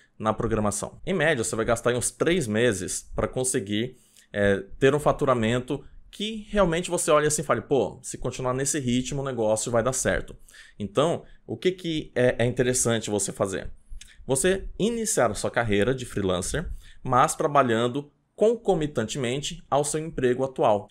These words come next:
Então, você inicia já não como um freelancer com perfil empresarial, né? Você tem esse foco, né, de, é, finalizar aqui como um freelancer de perfil empresarial.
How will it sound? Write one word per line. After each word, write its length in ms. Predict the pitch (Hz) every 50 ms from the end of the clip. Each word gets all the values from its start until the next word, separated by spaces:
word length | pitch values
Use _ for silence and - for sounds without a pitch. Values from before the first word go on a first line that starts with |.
| _ -
Então, 200 | 107 95 107 113
você 220 | 139 135 - 160
inicia 680 | 165 165 165 156 143 - - - 147 180 180 151 113 - -
já 160 | 117 143 151
não 240 | 151 147 160 190 196
como 280 | 196 - 196 180 180
um 60 | 175 170
freelancer 760 | - - 139 131 110 110 127 147 147 143 - 110 92 - - _ _ _ _
com 160 | - 147 147
perfil 400 | 147 147 151 143 143 - 139 139
empresarial, 760 | 135 - - 131 123 131 131 131 123 104 98 - - - _ _ -
né? 200 | 90 80 98 92 - - _ _ -
Você 260 | 87 101 95 - 110
tem 260 | - - 107 110 135 131 -
esse 200 | 110 - - -
foco, 400 | - - 113 98 90 - - 90
né, 100 | 90 92
de, 240 | 92 101 104 110 - - - _ _ -
é, 300 | - 95 92 92 92 90
finalizar 540 | - 107 101 95 104 107 98 104 101 110
aqui 240 | 131 131 - - 117
como 360 | - - 135 135 139 147 - -
um 240 | 120 120 123 120 113
freelancer 440 | 117 - 113 107 101 101 101 - 131
de 120 | 123 120
perfil 260 | - 139 127 - 127
empresarial. 640 | 120 - - 117 117 127 131 147 117 98 - -